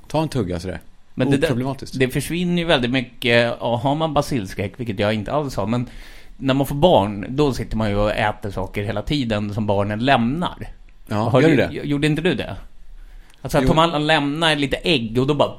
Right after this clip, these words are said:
Speaker 2: tryckte du in det.
Speaker 1: Jo, det, man gör kanske det
Speaker 2: Ja.
Speaker 1: i de där, i den där bubblan man befinner sig i.
Speaker 2: Mm. Eller så här, "Vill du ha den här?" säger man till henne och så smakar man, nej, ja, då stoppar man in den i munnen själv.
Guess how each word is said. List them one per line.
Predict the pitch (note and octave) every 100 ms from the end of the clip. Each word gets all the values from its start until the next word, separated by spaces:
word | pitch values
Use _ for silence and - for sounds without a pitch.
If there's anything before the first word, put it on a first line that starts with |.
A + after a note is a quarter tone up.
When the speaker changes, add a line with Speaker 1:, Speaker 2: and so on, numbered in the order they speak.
| - - - - - -
Speaker 2:
tryckte | B2+ -
du | C3
in | D#3+ A2+
det. | -
Speaker 1:
Jo, | C3
det, | C#3
man | C3+ C#3
gör | C#3
kanske | A#2 F2+ F#2+
det |
Speaker 2:
Ja. | F2 F2+ A2
Speaker 1:
i |
de | A2+
där, | G#2+ G2 G2
i | G#2+
den | G2+
där | F#2+
bubblan | G#2 F2+ G2 F#2 F#2
man | F#2 F#2
befinner | F2 F#2 F2
sig | F#2+
i. | F#2+
Speaker 2:
Mm. | G#2+ A2+ A2+ A2+ - - - -
Eller | B2+ B2
så | B2+
här, | A#2+
"Vill | C#3+
du | E3+ G3
ha | F3+
den | E3 E3
här?" | F3
säger | C#3+ A#2+
man | A2 G#2+
till | A2+
henne | G#2+ G#2+
och | A2 B2+
så | C3+ - -
smakar | C3+ C3 B2
man, | B2+
nej, | C3+ -
ja, | B2+ B2+
då | B2
stoppar | B2 A2+
man | G#2+ G#2+
in | G#2+
den | G2+
i | G2+
munnen | G#2 F2 A2
själv. | -